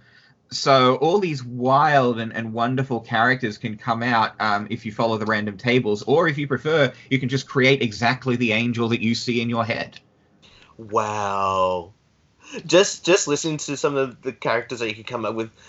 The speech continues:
Speaker 2: it just sounds so cool, but also kind of reminds me of Super Fight.
Speaker 1: Yeah, a little bit, actually. I've played Super Fight.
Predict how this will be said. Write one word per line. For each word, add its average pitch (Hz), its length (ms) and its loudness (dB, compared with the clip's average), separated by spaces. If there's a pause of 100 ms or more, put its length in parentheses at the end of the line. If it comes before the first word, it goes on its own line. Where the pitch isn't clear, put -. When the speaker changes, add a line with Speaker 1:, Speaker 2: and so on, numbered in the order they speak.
(120)
Speaker 2:
it 120 140 -2
just 143 220 2
sounds 127 300 2
so 117 440 -2
cool, 110 300 -2 (180)
but 151 100 6
also 190 360 6
kind 220 180 2
of 196 80 4
reminds 143 320 0
me 147 140 0
of 123 340 4 (220)
Super - 440 -8
Fight. 165 380 -4 (1300)
Speaker 1:
Yeah, 254 200 4
a 247 40 6
little 302 360 0
bit, 135 300 2
actually. 98 480 -2
I've 110 160 -4
played 208 300 0
Super 123 320 -4
Fight. 95 400 -2